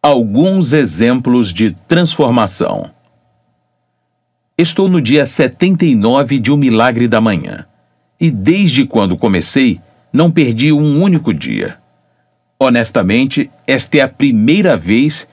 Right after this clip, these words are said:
que, ao decidir fazer algo, realmente segui a proposta por mais de dois dias ou duas semanas. Agora, fico ansiosa por acordar a cada dia. É incrível.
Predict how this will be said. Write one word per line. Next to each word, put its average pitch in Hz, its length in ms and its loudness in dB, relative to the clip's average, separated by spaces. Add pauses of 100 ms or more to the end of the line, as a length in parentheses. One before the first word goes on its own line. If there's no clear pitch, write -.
(260)
que, - 80 -2
ao 165 100 2
decidir 160 560 0
fazer 90 400 0
algo, 107 400 -2 (520)
realmente 143 880 0
segui 113 420 0
a 123 60 0
proposta 113 580 -2
por 101 180 -4
mais 107 340 0
de 98 140 -2
dois 123 360 0
dias 110 480 0
ou 120 120 0
duas 104 320 -2
semanas. - 600 -6 (840)
Agora, 117 480 0 (360)
fico 160 360 0
ansiosa 135 800 2 (140)
por 151 140 2
acordar 120 420 0
a 113 60 -2
cada 95 280 -2
dia. - 400 -12 (720)
É 143 80 2
incrível. 139 760 -2